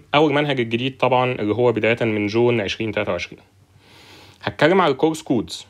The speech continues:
خد بالك إن الكيمياء ليها اتنين كود، هقول تختار أنهي منهم وإيه السبب لده. هتكلم على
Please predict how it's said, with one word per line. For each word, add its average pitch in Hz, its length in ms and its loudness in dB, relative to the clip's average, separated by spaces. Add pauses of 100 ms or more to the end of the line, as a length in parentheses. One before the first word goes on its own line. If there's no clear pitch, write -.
(160)
خد 135 180 -2
بالك 147 200 2
إن 123 100 0
الكيمياء 131 400 0
ليها 135 140 0
اتنين 123 280 -2
كود، 143 320 -2
هقول 127 300 0
تختار 123 460 0
أنهي 131 220 0
منهم 147 500 0
وإيه 123 180 0
السبب 117 380 0
لده. 90 180 -6 (1300)
هتكلم 156 420 0
على 156 360 0